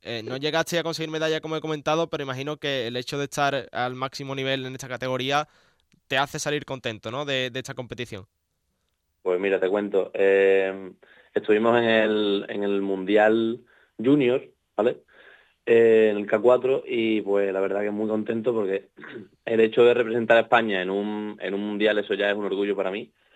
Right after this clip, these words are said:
Speaker 2: Y la verdad que, que eso, contento. También es verdad que, que nos jugó el viento en contra, eh, en, en esa pista un poco injusta para, para las calles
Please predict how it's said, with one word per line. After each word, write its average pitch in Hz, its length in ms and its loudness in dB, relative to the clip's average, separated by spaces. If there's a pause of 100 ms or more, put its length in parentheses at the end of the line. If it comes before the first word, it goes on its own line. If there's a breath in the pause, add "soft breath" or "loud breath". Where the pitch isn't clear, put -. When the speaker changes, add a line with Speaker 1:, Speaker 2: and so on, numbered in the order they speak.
(580 soft breath)
Speaker 2:
Y 110 480 4
la 101 100 4
verdad 98 220 4
que, 104 300 2
que 101 80 0
eso, 98 140 -4
contento. 90 500 -4 (320)
También 104 240 0
es 113 60 2
verdad 113 320 4
que, 107 540 0 (160)
que 92 120 -2
nos 92 120 -4
jugó 104 720 2 (180)
el 95 440 2
viento 110 420 2
en 101 80 -2
contra, 113 460 -2 (280)
eh, 90 640 -2
en, 92 100 -8
en 98 40 -2
esa 101 200 0
pista 107 200 -2
un 101 100 -4
poco 101 180 -2
injusta 107 340 -2
para, 90 500 -2
para 92 160 -8
las 87 160 -10
calles 95 720 0